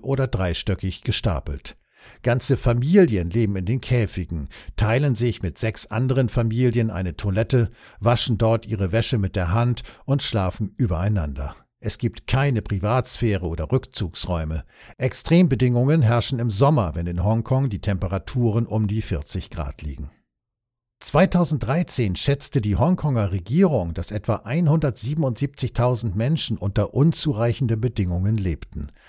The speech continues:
Eine Trendwende ist nicht in Sicht, da viele der Käfigwohnungen illegal betrieben werden. Die sozialen Gegensätze in H K nehmen täglich zu.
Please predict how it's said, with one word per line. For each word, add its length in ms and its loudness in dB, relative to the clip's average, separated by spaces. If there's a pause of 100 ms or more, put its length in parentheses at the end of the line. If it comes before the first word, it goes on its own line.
(200)
Eine 300 -2
Trendwende 640 2
ist 360 -2
nicht 260 2
in 140 0
Sicht, 420 -2 (180)
da 220 -2
viele 340 0
der 160 -4
Käfigwohnungen 1040 -2
illegal 580 -2
betrieben 480 -4
werden. 320 -8 (720)
Die 160 2
sozialen 640 2
Gegensätze 720 2
in 180 0
H 140 2
K 260 0
nehmen 320 0
täglich 540 -2
zu. 400 2